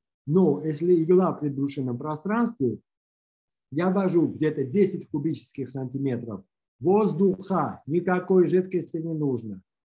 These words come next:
Если я нахожусь в предбрюшинной, я создаю полость пятидесятью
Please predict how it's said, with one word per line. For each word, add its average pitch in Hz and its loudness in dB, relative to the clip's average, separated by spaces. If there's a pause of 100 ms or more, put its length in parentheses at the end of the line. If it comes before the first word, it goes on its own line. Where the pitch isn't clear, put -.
(220)
Если 185 2
я 143 2
нахожусь 127 -4
в - -16
предбрюшинной, 151 -2
я 156 -2
создаю 151 2
полость 127 0
пятидесятью 127 -6